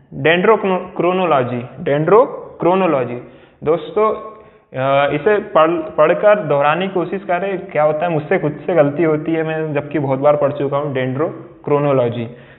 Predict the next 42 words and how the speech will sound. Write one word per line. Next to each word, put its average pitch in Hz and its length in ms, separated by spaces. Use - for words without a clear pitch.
तो 208 440
आप 202 160
इसको 208 240
guess 190 280
कीजिए 202 260
कि 220 120
ये 202 140
क्या 190 180
होगा। 160 220
इसमें 190 260
dendro 165 380
भी 196 140
है, 196 220
क्रोनोलॉजी 180 720
भी 190 160
है। 190 280
तो 214 380
ये 214 300
एक, 214 640
आप 190 440
कुछ 226 200
और 220 200
इमेजिन 214 340
कर 196 140
रहे 208 160
होंगे, 214 200
लेकिन 220 540
ये 196 320
एक 190 200
बहुत 170 320
ही 214 180
अच्छी 156 340
term 180 340
है। 120 280
अगर 165 260
आप 185 140
इसे 190 160
जानोगे 180 400
तो 196 120
आप 175 300
सोचोगे, 196 360
"अच्छा, - 560